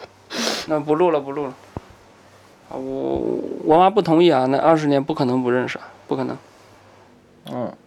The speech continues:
Speaker 1: 嗯，怎么说呢？我觉-，我觉得不能简单的说是那个两，两代人就是对这个东西的理解不一样。我觉得，我觉得我妈妈她可能代表了一部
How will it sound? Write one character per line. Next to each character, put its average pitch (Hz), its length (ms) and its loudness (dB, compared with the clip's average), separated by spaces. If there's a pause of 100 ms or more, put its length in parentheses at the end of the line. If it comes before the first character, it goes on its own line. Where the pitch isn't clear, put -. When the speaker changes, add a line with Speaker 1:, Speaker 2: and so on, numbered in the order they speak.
(280)
Speaker 1:
嗯， 151 560 -2 (200)
怎 139 80 -4
么 143 80 0
说 254 160 2
呢？ 233 40 4
我 185 120 6
觉-， 196 100 -4
我 185 120 4
觉 208 100 2
得 262 60 2
不 269 120 -2
能 302 160 0
简 135 180 0
单 185 140 2
的 233 40 -4
说 254 180 -2
是 233 120 -2
那 185 140 0
个 165 100 2
两， 113 280 0
两 113 160 -2
代 175 100 2
人 139 320 -2
就 143 140 -4
是 127 60 -8
对 127 320 -2 (220)
这 - 80 -6
个 127 80 -4
东 135 160 -2
西 135 80 -8
的 107 300 0 (300)
理 147 160 -2
解 139 120 0
不 123 140 -2
一 131 40 0
样。 123 100 2
我 131 100 0
觉 156 80 2
得， 208 220 0 (240)
我 143 100 0
觉 180 80 0
得 247 60 4
我 165 160 0
妈 165 120 -2
妈 202 120 -6
她 - 120 -12
可 - 140 -8
能 107 160 -4
代 214 220 -2
表 - 500 -8
了 90 160 -8
一 110 160 -12
部 113 240 -16